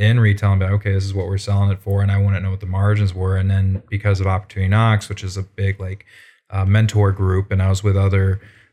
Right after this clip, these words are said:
businesses around my size in there, and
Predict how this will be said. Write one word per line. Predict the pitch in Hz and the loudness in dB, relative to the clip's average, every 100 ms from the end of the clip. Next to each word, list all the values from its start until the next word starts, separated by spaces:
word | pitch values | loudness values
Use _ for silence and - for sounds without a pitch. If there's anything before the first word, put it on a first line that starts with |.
| - | -2
businesses | 113 101 98 104 95 | 0 2 2 2 2
around | 95 95 98 | 2 4 4
my | 92 95 | 4 2
size | - 120 120 104 98 | 0 0 2 2 2
in | 101 120 139 | 0 0 2
there, | 101 92 92 95 | 2 2 0 -4
and | 95 98 95 95 95 98 | -2 0 2 2 0 -2